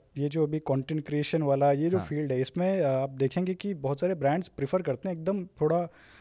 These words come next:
Speaker 1: क्लीन शेव गाय, थोड़ा अच्छा बॉडी वॉडी टाइप का ऐसा।
Speaker 2: हम्म।
Speaker 1: तो इस तरह का क्रिएटर normally ब्रांड्स प्रेफर करते हैं।
Speaker 2: हम्म।
Speaker 1: And मुझे बियर्ड रखे हुए टाइम भी हो गया है प्लस,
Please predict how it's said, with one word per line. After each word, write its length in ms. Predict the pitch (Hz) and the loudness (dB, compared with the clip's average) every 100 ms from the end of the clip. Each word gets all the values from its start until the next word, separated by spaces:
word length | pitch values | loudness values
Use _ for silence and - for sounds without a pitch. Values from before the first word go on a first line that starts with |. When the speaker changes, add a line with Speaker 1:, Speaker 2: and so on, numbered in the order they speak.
| - _ _ _ | -20 _ _ _
Speaker 1:
क्लीन 220 | 180 190 | 2 2
शेव 260 | 190 - 175 | 2 0 2
गाय, 300 | 147 143 151 | 4 6 6
थोड़ा 420 | 151 147 151 147 | 4 4 6 4
अच्छा 280 | 139 - 143 | 2 0 -2
बॉडी 320 | 139 139 135 | 0 0 2
वॉडी 280 | 135 131 131 | 2 0 0
टाइप 240 | 127 117 - | 0 -2 -2
का 80 | 127 | -4
ऐसा। 400 | 117 - 120 113 | -2 -2 -2 -2
Speaker 2:
हम्म। 140 | 110 120 _ _ _ _ - | -4 -10 _ _ _ _ -16
Speaker 1:
तो 100 | - - | -8 -4
इस 160 | - | 2
तरह 220 | 175 170 | 4 4
का 340 | 170 190 226 - - | 2 -2 -4 -8 -4
क्रिएटर 360 | 165 165 170 208 | 0 2 2 -2
normally 420 | 165 147 165 202 | -2 -2 0 -2
ब्रांड्स 460 | 151 139 175 - - - | 2 4 4 0 -8 -6
प्रेफर 260 | 147 - 143 | 0 2 2
करते 280 | 113 - | 0 -4
हैं। 200 | 98 120 - | -10 -12 -12
Speaker 2:
हम्म। 220 | 117 98 90 _ _ - 127 120 | -10 -10 -12 _ _ -8 -4 -2
Speaker 1:
And 400 | 120 117 _ 240 - | -2 -6 _ -18 -8
मुझे 640 | 180 135 127 170 185 190 165 - | 0 2 4 4 4 2 0 -4
बियर्ड 300 | 135 147 160 | 4 6 6
रखे 220 | 139 - | 4 2
हुए 180 | 156 160 | 2 2
टाइम 300 | 156 131 143 | 2 2 2
भी 60 | 170 | 2
हो 120 | 151 | 0
गया 140 | 147 | 2
है 80 | 151 | 0
प्लस, 360 | 151 147 147 | 2 2 0